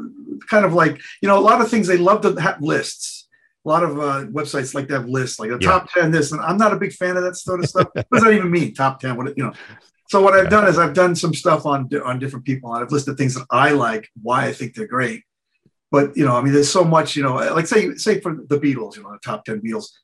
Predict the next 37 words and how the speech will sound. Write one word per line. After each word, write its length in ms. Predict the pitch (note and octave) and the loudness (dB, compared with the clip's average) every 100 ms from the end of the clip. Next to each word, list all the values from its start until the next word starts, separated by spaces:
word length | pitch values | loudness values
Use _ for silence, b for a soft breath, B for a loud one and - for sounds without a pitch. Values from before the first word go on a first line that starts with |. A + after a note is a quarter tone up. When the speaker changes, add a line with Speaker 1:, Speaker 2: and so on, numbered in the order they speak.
| _ | _
Speaker 1:
It's 120 | - | 0
a 20 | |
little 180 | B3+ B3 | 2 4
tough, 320 | - G#3 G#3 | 4 2 2
tough 220 | - G3+ | 0 -2
for 160 | - C#3 | -2 -6
me 160 | B2+ A2 | -6 -6
'cause 180 | D3 | -8
there's 160 | D3 D3 | -8 -2
so 100 | G#3+ | 0
many 280 | G3 F3 - | 0 -2 -8
songs 260 | - F#3 E3 | -4 0 2
I 60 | D3 | 0
really 220 | D#3 D3+ | 0 -2
enjoy. 440 | C3 E3 C#3+ A#2 - b b | -4 -4 -4 -4 -8 b b
So 100 | - | 0
here 140 | F3+ A#3 | 4 6
are 40 | |
some 180 | A3 G3 | 4 2
songs 260 | - F#3+ E3 | 4 4 4
that 80 | |
are 80 | D#3 | 2
maybe 180 | E3 D#3+ | 0 0
a 60 | D#3 | -2
little 200 | D#3 D#3 | -2 -2
bit 60 | |
more 100 | C#3+ | -4
obscure 440 | - - D3 D3 D3 | -6 -8 -4 -2 -2
that 140 | C3 | -4
you 80 | B2+ | -8
don't 100 | A#2+ | -10
know, 160 | A#2 A2+ | -12 -12
so 160 | - | -10
I 40 | A2 | -10
talk 200 | A#2 G#2+ | -8 -8
about 220 | G2 - | -8 -12
them. 200 | - - | -16 -18